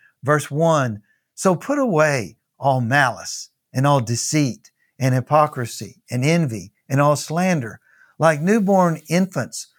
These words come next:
long for the pure spiritual milk, that by it you may grow up into salvation, if indeed you have tasted that the Lord is good."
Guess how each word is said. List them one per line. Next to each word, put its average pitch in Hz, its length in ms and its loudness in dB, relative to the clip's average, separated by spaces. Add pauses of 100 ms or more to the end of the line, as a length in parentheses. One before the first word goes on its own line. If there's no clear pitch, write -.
(140)
long 180 540 2
for 165 160 -4
the 123 120 0
pure 202 680 -2
spiritual 175 640 -2
milk, 135 500 0 (380)
that 110 200 2
by 143 220 2
it 196 280 2
you 151 140 -2
may 127 160 0
grow 143 420 0
up 190 300 0 (320)
into 151 220 0
salvation, 156 760 -2 (360)
if 175 240 0
indeed 175 400 0
you 156 100 0
have 190 320 0
tasted 117 560 -6 (320)
that 135 160 0
the 127 100 2
Lord 123 280 4
is 104 160 -4
good." 98 340 -8